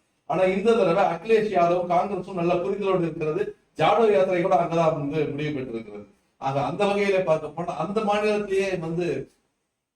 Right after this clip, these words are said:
ஒரு அலையன்ஸ் வந்திருக்கு. பஞ்சாப்ல, டெல்லியில எல்லாம் வந்து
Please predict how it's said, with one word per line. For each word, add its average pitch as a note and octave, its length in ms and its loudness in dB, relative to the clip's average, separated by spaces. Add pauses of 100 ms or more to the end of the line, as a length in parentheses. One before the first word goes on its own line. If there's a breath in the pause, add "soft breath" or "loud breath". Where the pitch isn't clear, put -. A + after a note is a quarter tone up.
ஒரு D3 120 -2
அலையன்ஸ் C#3 340 2
வந்திருக்கு. A#2+ 580 -6 (520)
பஞ்சாப்ல, G#3+ 580 2 (480)
டெல்லியில F#3+ 400 2
எல்லாம் F#3 340 4
வந்து G#3+ 120 0